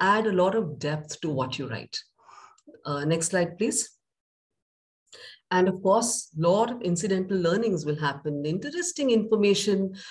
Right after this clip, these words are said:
will, uh, come your way, which you can weave in your story. For example, while doing the research, um, uh, I was fascinated to know about a gentleman called Jadhav Molai Payang from, uh,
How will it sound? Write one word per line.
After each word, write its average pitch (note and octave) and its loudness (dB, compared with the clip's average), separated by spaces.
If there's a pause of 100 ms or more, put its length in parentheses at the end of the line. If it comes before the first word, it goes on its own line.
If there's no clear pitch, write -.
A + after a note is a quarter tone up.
(160)
will, F#3 4 (160)
uh, E3 4
come G#3+ 4
your F#3+ 6
way, E3 6
which D#3+ -2
you - -10
can D3+ -2
weave F3 0
in D3 0
your D3 2
story. C#3+ -4
For E3+ -2
example, F3+ 2 (440)
while F3+ 6
doing G#3 4
the G#3 4
research, F3 0 (320)
um, D#3+ -2
uh, C#3 -4 (200)
I F3 2
was E3+ 0
fascinated G3+ 0
to F#3+ -2
know D3 0 (280)
about D3+ 2
a D3+ 0
gentleman F3+ -4
called D3 -2
Jadhav D#3 -2
Molai D3+ 0
Payang C#3+ -4
from, C3+ -2
uh, B2 -6